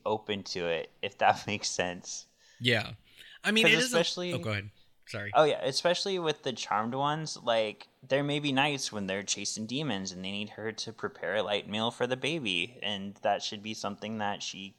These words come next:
Speaker 1: can do.
Speaker 2: Yeah, no, I, I agree with that. I mean, I, I don't think they would ask her to clean up after themselves. It's just more for the baby, right?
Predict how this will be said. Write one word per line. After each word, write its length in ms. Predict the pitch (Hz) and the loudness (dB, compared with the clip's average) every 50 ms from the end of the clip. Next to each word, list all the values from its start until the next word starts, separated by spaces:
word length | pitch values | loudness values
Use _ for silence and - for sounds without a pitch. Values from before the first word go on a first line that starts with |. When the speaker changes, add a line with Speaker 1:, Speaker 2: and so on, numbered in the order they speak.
| - | -16
Speaker 1:
can 400 | - - 95 98 98 98 101 107 | -8 -6 -4 -4 -4 -4 -6 -8
do. 400 | 107 120 135 151 127 92 - - - _ _ _ _ _ _ _ _ _ _ _ _ _ _ _ _ _ - - - - _ - | -6 -4 -4 -2 -4 -4 -6 -10 -16 _ _ _ _ _ _ _ _ _ _ _ _ _ _ _ _ _ -20 -20 -20 -18 _ -2
Speaker 2:
Yeah, 340 | 117 120 113 107 104 107 95 - - | 2 4 4 4 2 0 -4 -10 -6
no, 220 | - 123 135 135 131 | 0 2 4 4 4
I, 340 | 120 113 120 123 127 135 - - | 6 8 10 10 8 8 6 6
I 100 | 123 127 | 6 8
agree 320 | 123 120 104 110 110 110 | 8 6 2 0 0 0
with 180 | 104 104 - - | 0 -2 -2 0
that. 200 | 110 107 107 107 | 0 2 2 0
I 100 | 104 113 | 0 2
mean, 240 | 110 110 110 110 | 4 4 4 2
I, 220 | 107 - 113 117 - - 123 135 | 0 -2 -2 -2 0 4 4 4
I 20 | |
don't 200 | 139 143 135 123 | 4 4 2 0
think 180 | - 127 110 101 | -2 -4 -2 0
they 80 | 117 113 | -2 0
would 140 | 104 113 104 | 0 0 0
ask 300 | 104 107 107 104 - - | 2 2 2 2 0 -4
her 80 | 113 | -4
to 80 | 98 98 | -4 -4
clean 320 | - - - 117 107 104 | -6 -4 -4 -2 -2 -2
up 120 | 101 98 104 | -2 -2 0
after 280 | 104 101 - - 110 | 0 0 0 -4 -8
themselves. 680 | 95 98 113 123 127 113 - - 110 101 98 101 - 113 | -6 -4 -2 -2 -2 -2 -2 -2 -2 -2 -2 -4 -6 -6
It's 160 | 117 110 98 | -8 -6 -4
just 240 | - 113 107 - - | -2 0 0 0 -2
more 200 | 110 107 107 101 | -2 -4 -4 -6
for 140 | - - 101 | -6 -8 -10
the 80 | 98 | -8
baby, 420 | 90 95 117 127 127 110 101 92 85 | -2 2 4 4 4 4 0 -4 -6
right? 340 | 90 101 98 101 110 107 | -4 -4 -2 -2 -4 -4